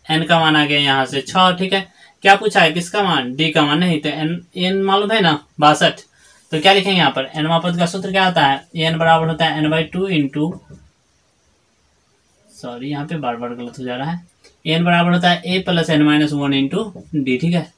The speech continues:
बराबर कितना, बासठ दे दिया है ना, तो लिखेंगे यहाँ पर बासठ। ए का मान कितना है यहाँ पे, आठ है, तो आठ लिखेंगे plus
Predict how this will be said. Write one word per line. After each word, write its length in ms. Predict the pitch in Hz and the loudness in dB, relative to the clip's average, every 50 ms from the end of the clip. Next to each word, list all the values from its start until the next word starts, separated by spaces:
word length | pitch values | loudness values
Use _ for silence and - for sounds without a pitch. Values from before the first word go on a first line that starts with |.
| _ _ | _ _
बराबर 760 | - - _ - - - - - _ _ - 147 151 160 165 170 | -20 -20 _ -20 -20 -20 -20 -20 _ _ -2 0 2 2 2 2
कितना, 360 | 175 196 190 202 202 165 151 - - - - _ _ _ _ | 0 -2 0 4 4 4 4 2 -4 -16 -20 _ _ _ _
बासठ 560 | 139 139 151 151 151 - 160 147 - - - - - _ - | 2 6 6 6 6 4 0 0 0 -6 -18 -18 -20 _ -6
दे 80 | 147 170 | -4 -2
दिया 200 | 180 190 175 156 | 0 2 4 4
है 60 | 180 | 4
ना, 140 | - - 180 - - - - 175 - - _ _ _ _ - | 4 2 0 -2 -12 -20 -20 -20 -20 -20 _ _ _ _ -20
तो 160 | - - 147 | -12 -8 -4
लिखेंगे 300 | 135 143 143 160 165 165 | -4 -4 -2 -2 -2 0
यहाँ 160 | 170 160 156 | 0 0 0
पर 100 | 151 160 151 | 0 0 2
बासठ। 340 | 151 143 139 - 165 156 151 | 2 2 2 2 -4 -6 -2
ए 120 | 180 180 | -4 -2
का 120 | 185 196 | 0 0
मान 120 | 190 196 190 | 0 0 0
कितना 200 | 196 190 185 196 | -2 -6 -4 -2
है 80 | 196 190 | 0 2
यहाँ 120 | 190 190 | 2 2
पे, 80 | 190 208 | 2 0
आठ 300 | 175 160 165 175 175 175 | 2 4 4 4 4 2
है, 60 | 180 180 | -2 -2
तो 100 | 185 185 | 0 2
आठ 240 | 165 165 170 170 - | 4 4 2 2 0
लिखेंगे 260 | 180 180 185 185 180 175 | -2 0 0 0 -2 -2
plus 360 | 170 165 156 151 143 - - | -2 0 0 0 -2 -2 -8